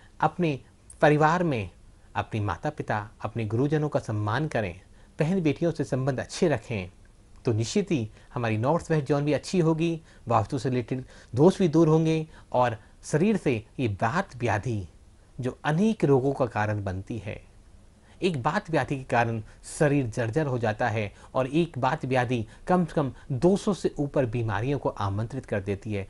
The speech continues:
इस वात व्याधि के कारण नींद नहीं आना सबसे बड़ी समस्या हो जाती है, गैस बनती है पेट में और सारा शरीर का सिस्टम गड़बड़ हो जाता है।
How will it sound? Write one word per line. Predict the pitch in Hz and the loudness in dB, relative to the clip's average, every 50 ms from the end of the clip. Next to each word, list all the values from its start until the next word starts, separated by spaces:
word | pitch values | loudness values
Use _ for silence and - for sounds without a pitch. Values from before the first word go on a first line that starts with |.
| - - - | -14 -8 -8
इस | 143 - - - | -8 -6 -2 -2
वात | 131 147 156 - | -2 -2 -2 -4
व्याधि | 127 120 117 107 101 - | -2 -2 -2 -2 -4 -6
के | - - 139 | -6 -6 -4
कारण | 113 117 113 113 110 110 107 - - - - - 127 | -2 0 0 0 -2 -4 -6 -8 -12 -20 -12 -6 0
नींद | 131 151 165 156 139 | 2 4 4 4 2
नहीं | 131 127 127 120 120 | 0 0 0 0 0
आना | 113 110 110 101 | -2 -2 -2 -4
सबसे | 98 - - - - - 127 107 | -4 -4 -6 -6 -2 -4 -2 -2
बड़ी | 101 104 107 | 0 -2 -4
समस्या | - - 101 95 87 - - 101 95 | -4 -4 -8 -8 -8 -6 -6 -6 -6
हो | 95 98 | -6 -6
जाती | 95 82 85 - 104 107 | -8 -8 -8 -10 -12 -10
है, | 101 98 90 85 - - - - - - - - - - | -10 -10 -10 -12 -14 -18 -20 -20 -20 -20 -20 -12 -8 0
गैस | 120 170 208 226 214 180 | 4 6 6 6 4 2
बनती | 156 156 156 151 - 190 | 2 2 2 2 0 0
है | 170 175 | 0 0
पेट | 165 - 131 123 120 | 0 0 -2 -2 -2
में | 127 127 117 107 101 98 - - - - - - | -2 -2 -2 -4 -6 -8 -12 -18 -20 -20 -8 -2
और | - 113 120 127 131 - - - - - | 0 0 0 0 -2 -8 -18 -20 -6 -2
सारा | 139 117 120 117 107 | 0 0 0 0 -2
शरीर | - - 117 120 151 160 | -2 -4 -2 -2 -2 -2
का | - - 104 | -2 -6 -6
सिस्टम | - - 107 - - 113 110 107 - - - - - | -6 -10 -8 -6 -6 -6 -6 -8 -10 -16 -16 -10 -6
गड़बड़ | 110 87 95 117 143 131 | -6 -4 -4 -4 -6 -8
हो | 113 107 101 | -8 -8 -8
जाता | 98 90 87 - - | -8 -8 -8 -8 -10
है। | 98 - - - - - - | -12 -12 -14 -20 -20 -20 -20